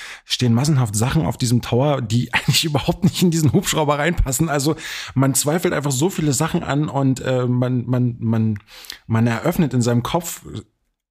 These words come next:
an dem Punkt einfach so viele weitere Konfliktfelder. Ob die später dann geklärt werden oder nicht, wissen wir in dem Moment noch nicht, aber das ist so der Moment, wo ich auch gemerkt habe, es ist so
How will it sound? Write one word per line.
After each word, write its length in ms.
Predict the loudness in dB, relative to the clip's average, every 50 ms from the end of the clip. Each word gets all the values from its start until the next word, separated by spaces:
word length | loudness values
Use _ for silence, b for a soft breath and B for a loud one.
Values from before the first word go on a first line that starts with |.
| _
an 120 | -2 0 2
dem 140 | 2 2 0
Punkt 320 | -2 -4 -4 -4 -4 -4
einfach 240 | -4 -4 -2 -4 -4
so 160 | -4 -4 -4
viele 460 | -4 -2 0 0 2 2 0 -2 -4 -4
weitere 460 | -4 -4 -4 -2 -2 -2 -2 -2 -4
Konfliktfelder. 960 | -2 -2 -2 -2 -2 -4 -6 -6 -6 -8 -4 -2 -2 0 0 -2 -2 -4 -6 -8 -12 _ _ -6
Ob 180 | -6 -6 -4
die 80 | -4 -4
später 320 | -4 -2 -4 -4 -2 -2
dann 160 | -2 0 0 0
geklärt 460 | -2 -2 -2 -4 -4 -4 -4 -2 -2
werden 320 | -2 0 0 0 0 0
oder 180 | 0 0 0 2
nicht, 380 | 2 2 0 -2 -6 -10 -14 -16 _ _ _ _ _ _ _ _ _ _ _ _ _ _ _ _ _ _ _ _ _ _ _ _ _ _ _ _ _
wissen 300 | 0 0 2 2 2 2
wir 80 | 2
in 100 | 2 2
dem 100 | 2 0
Moment 300 | 0 0 0 0 0 0
noch 100 | 0 0
nicht, 280 | 0 2 0 -2 -2 -2
aber 260 | -2 -2 -2 -2 -4 B B B B B B B B B B B B _ _
das 100 | -4 -2
ist 100 | 0 0
so 100 | 0 0
der 120 | 2 2
Moment, 400 | 2 4 2 2 2 0 -2 -4
wo 140 | -4 -2 -2
ich 120 | -2 -2 -4
auch 120 | -6 -2
gemerkt 300 | 0 0 0 0 -2 -4
habe, 100 | -4 -4
es 80 | -4 -4
ist 80 | -2
so 120 | -2 -2